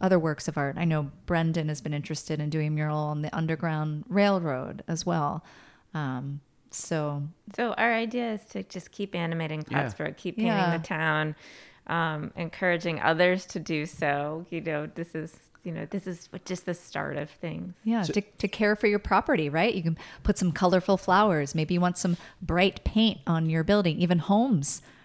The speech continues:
Speaker 1: right, in the community.
Speaker 3: I was gonna say, have you thought about doing, I mean, I know most of them are kind of in the city, but have you, t-,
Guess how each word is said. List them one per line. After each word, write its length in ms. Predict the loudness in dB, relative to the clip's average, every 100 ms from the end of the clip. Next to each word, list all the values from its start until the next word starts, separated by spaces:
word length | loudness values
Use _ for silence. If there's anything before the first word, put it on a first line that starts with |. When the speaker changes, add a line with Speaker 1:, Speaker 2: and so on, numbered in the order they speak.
| 0
Speaker 1:
right, 200 | 2 4
in 80 | 4
the 60 |
community. 640 | 4 6 6 6 4 2 -2
Speaker 3:
I 120 | -4
was 120 | -4
gonna 80 | 0
say, 100 | 6
have 140 | 6 6
you 40 |
thought 200 | 4 6
about 180 | 6 6
doing, 180 | 8 8
I 40 |
mean, 220 | 8 8 8
I 80 |
know 240 | 8 8 6
most 360 | 4 8 6 6
of 60 |
them 100 | 0
are 20 | 2
kind 200 | 4 4
of 80 | 4
in 120 | 2
the 60 |
city, 360 | 2 2 4 4
but 160 | 6 4
have 100 | 4
you, 80 |
t-, 320 | -2 -8 -12